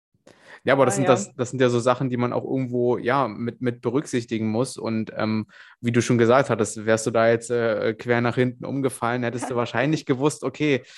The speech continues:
Speaker 1: ähm, es wird wahrscheinlich schwierig, äh, lange in dem Beruf zu bleiben, ne?
Speaker 2: Ja, das stimmt, ja.
Speaker 1: Ja.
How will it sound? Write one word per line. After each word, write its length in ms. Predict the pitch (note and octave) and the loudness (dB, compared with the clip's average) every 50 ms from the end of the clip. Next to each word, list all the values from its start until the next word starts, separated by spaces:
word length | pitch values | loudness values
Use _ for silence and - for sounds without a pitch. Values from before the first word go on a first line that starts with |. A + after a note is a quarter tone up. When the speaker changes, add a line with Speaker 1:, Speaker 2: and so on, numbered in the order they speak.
| - - D3 F3+ F#3+ | -20 -14 -12 -8 -4
Speaker 1:
ähm, 500 | B2 B2 B2+ B2 B2+ B2 B2 B2 A#2+ G#2 G#2+ | -2 0 0 0 0 -2 -2 -4 -6 -8 -10
es 120 | A#2+ - | -8 -6
wird 160 | C#3 C#3 - | -6 -2 0
wahrscheinlich 380 | D3 C3+ A2+ C#3+ C3+ C3+ C3 - | 0 2 2 2 0 0 -2 -4
schwierig, 600 | - - C#3+ E3 F3 C3+ C3 C#3 B2+ - - - | -4 -4 0 2 4 4 4 4 2 0 -4 -2
äh, 100 | - B2 | -2 0
lange 300 | A#2 G#2+ G#2+ A#2+ B2+ B2+ | 0 0 0 -2 -2 -2
in 100 | G#2+ B2 | -4 -2
dem 160 | B2 B2 A#2+ A#2 | -2 -2 -2 -4
Beruf 280 | A#2+ A#2 B2 A#2+ - | -4 -6 -8 -8 -6
zu 140 | - - B2+ | -6 -4 0
bleiben, 360 | A#2 A#2 A#2 B2+ C3 G#2+ G2 | 2 4 4 4 4 2 2
ne? 260 | G2 G2+ G#2 A2+ B2 A#2+ - _ _ _ _ _ _ _ _ _ _ _ _ _ _ _ | 0 -2 -2 -4 -6 -10 -14 _ _ _ _ _ _ _ _ _ _ _ _ _ _ _
Speaker 2:
Ja, 240 | G3 G3 F#3+ F3+ F#3+ F#3+ F#3+ - | -18 -16 -14 -14 -14 -16 -12 -10
das 160 | G#3 F#3 - | -10 -10 -8
stimmt, 340 | - - F#3+ F#3+ F#3+ G3 - | -6 -6 -6 -6 -6 -4 -4
ja. 200 | G#3 F#3+ F#3 F#3+ F#3+ - _ _ _ _ | -2 -2 -2 -4 -6 -10 _ _ _ _
Speaker 1:
Ja. 200 | - G#2+ G2+ - | -8 -6 -6 -6